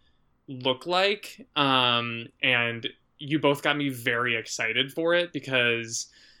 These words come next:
you were, you were talking about just what an opportunity this show had to talk about queers in a time of pandemic and, you know, have those parallels and have that.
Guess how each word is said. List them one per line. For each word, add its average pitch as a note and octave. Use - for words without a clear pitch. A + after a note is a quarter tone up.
you C#3+
were, C3
you C3
were B2
talking B2
about A2
just -
what C#3
an C#3
opportunity B2
this C3+
show A2+
had A2+
to A2
talk F#3+
about D#3
queers D#3
in C#3+
a C#3
time C#3+
of C3
pandemic B2+
and, A2
you C3
know, A2
have C3+
those C3+
parallels A#2+
and A#2
have A#2+
that. A2+